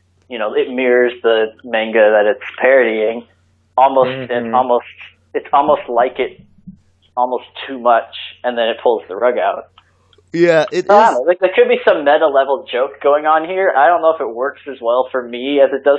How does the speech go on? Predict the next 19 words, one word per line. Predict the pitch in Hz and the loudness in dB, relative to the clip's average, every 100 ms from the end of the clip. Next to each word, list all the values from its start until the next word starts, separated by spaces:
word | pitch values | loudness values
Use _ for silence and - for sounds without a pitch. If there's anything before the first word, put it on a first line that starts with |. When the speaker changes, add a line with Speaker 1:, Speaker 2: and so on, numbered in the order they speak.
| - | -2
Speaker 1:
for | - | -4
some | 135 143 | -2 -2
people, | 165 165 190 180 | -6 -4 0 2
but, | 139 127 120 _ _ _ _ _ - | 2 2 0 _ _ _ _ _ -6
you | 165 | 0
know, | 117 | 0
it | 175 - | 0 -2
could. | 151 - _ _ _ _ _ _ _ _ | -6 -8 _ _ _ _ _ _ _ _
I'm, | 135 147 135 | -2 -2 0
I'm | 135 127 - | -2 -2 -6
fully | 147 151 147 | 0 2 4
willing | 135 135 131 | 4 2 0
to | 135 | -6
admit | 120 127 | -6 -2
that | 123 | 2
I'm | 113 110 | 2 2
wrong. | 127 110 107 107 | 2 2 -2 -10
It's | 107 - | -14 -14
just | 110 | -16